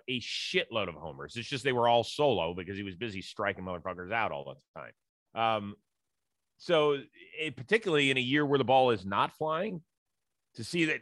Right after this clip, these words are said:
<clears throat> to see that he's given up fourteen homers already is a little alarming, I would say.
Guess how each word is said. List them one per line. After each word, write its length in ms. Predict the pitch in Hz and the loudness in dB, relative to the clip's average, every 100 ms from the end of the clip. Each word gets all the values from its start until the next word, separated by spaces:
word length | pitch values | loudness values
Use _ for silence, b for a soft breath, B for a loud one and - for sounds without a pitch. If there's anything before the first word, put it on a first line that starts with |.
| _ | _
<clears throat> 680 | 131 196 226 233 214 123 87 | -12 -6 -4 -4 -4 -6 -8
to 80 | 117 | -8
see 140 | - | -2
that 140 | 180 139 | 0 2
he's 120 | 120 | 2
given 200 | 123 135 | 2 2
up 120 | 135 - | 0 -2
fourteen 380 | 139 139 147 135 | -4 -4 -4 0
homers 360 | 117 131 147 | 0 0 2
already 540 | 120 104 92 107 151 - _ _ _ _ _ _ _ | 2 4 4 2 0 -6 _ _ _ _ _ _ _
is 160 | 120 113 | -2 2
a 60 | 110 | 2
little 540 | 107 113 131 139 131 | 0 0 2 4 4
alarming, 460 | 127 120 127 135 127 | 4 4 2 0 -2
I 60 | |
would 160 | 135 123 | -2 -2
say. 340 | - 131 143 | -2 -2 -2